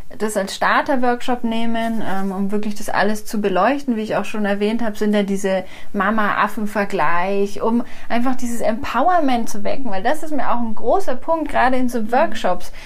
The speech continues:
Speaker 1: Ich will gar nicht das reine Wissen vermitteln, sondern ich will bestärken, hey, ihr könnt es schaffen. Und wichtig dabei ist mir,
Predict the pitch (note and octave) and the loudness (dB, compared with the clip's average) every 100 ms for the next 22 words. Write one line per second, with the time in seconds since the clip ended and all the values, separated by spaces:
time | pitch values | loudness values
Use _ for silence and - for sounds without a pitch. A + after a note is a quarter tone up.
0 | - B3 A#3+ C#4 C4+ C4 B3+ B3+ A#3 A3 | -4 0 2 2 2 0 2 0 0 0
1 | A3+ G3+ D#4+ G4 E4+ C4 A3 G#3 G#3 A#3 | 2 2 0 0 0 2 2 2 2 0
2 | C4+ G4 - - - C4 C#4 C4 G#3 C#4+ | 0 0 0 0 -2 0 0 0 -2 -2
3 | E4 B3+ C4+ B3 A#3+ - - A3 C4 D4+ | 0 0 2 0 0 0 0 0 0 0
4 | B3 G3+ B3+ E4 E4+ A#3 B3 B3+ E4 F#4 | 2 2 0 -2 -2 -2 -2 -2 -2 -2
5 | F#4 - D#4 B3 - A3 F3+ - - - | -2 -2 -2 -2 -2 -4 -4 -6 -4 -4
6 | - - A#3 C#4 E4 D4+ D4 C4+ B3 A#3+ | -2 -2 0 0 0 -2 -2 -2 0 0
7 | C4 C4+ | 0 -2